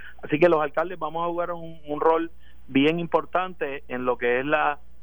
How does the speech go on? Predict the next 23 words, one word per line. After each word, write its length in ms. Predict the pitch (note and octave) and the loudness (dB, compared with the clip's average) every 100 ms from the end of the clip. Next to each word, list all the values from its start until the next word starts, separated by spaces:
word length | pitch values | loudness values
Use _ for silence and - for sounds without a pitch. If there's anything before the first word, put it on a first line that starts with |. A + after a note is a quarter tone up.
| - | -10
la 200 | B2+ C3 | 0 2
unión 500 | B2+ B2+ C#3 D#3 E3 | 4 2 2 4 2
de, 340 | D#3 C#3+ C3 B2+ | 0 -4 -4 -8
del 180 | B2+ C3 | -8 -4
partido, 680 | C3+ - E3+ F3+ E3 C#3 C3 | -4 -4 -4 -2 0 0 -2
de 160 | A2 | -4
las 160 | A2 A2 | -4 -4
diferentes 480 | A2+ C#3 A#2 C3 B2+ | 0 2 2 2 2
facciones 560 | C#3 - F#3 F3 D3 - - - - - | 2 2 2 2 -2 -6 -12 -12 -12 -6
y, 400 | B2+ C#3+ F3 F3 - | -2 0 0 -4 -4
eh, 220 | B2 A#2+ | -2 0
de 140 | C3 | 0
presentarnos 720 | B2 A#2 C3 A#2 C#3 D3 C3+ - | -2 -4 -4 0 0 0 -2 -4
como 240 | A#2+ A#2 | -2 0
la 100 | A#2 | 2
verdadera 460 | A#2 A2+ A2+ A#2 B2+ | 2 0 0 2 0
alternativa 580 | B2+ C3 B2+ B2+ C3 | 0 -2 -2 0 0
en 60 | A#2+ | 0
noviembre 480 | A2+ A2 A2 A2+ A2 | -2 -4 -4 -4 -2
para, 380 | A2+ G#2+ G#2 F#2+ | 0 0 -2 0
para 200 | - G#2 | 0 0
el 60 | |
país. 260 | - F2+ | -2 -6